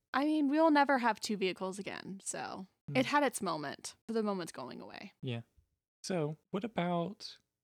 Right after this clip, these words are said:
Speaker 2: so that's just for cars burning gas.
Speaker 1: Sure.
Speaker 2: What about energy?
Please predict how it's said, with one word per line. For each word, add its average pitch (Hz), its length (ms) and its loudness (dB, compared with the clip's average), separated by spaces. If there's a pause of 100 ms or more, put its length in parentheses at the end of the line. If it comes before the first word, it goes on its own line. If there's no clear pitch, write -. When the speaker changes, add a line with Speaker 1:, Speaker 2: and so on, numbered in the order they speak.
Speaker 2:
so 165 100 -6
that's - 300 -4
just - 280 0
for 131 400 0
cars 127 460 2
burning 107 440 -2
gas. 170 460 -6 (440)
Speaker 1:
Sure. - 300 -6 (380)
Speaker 2:
What 151 260 0
about 123 680 -2 (260)
energy? 113 520 -2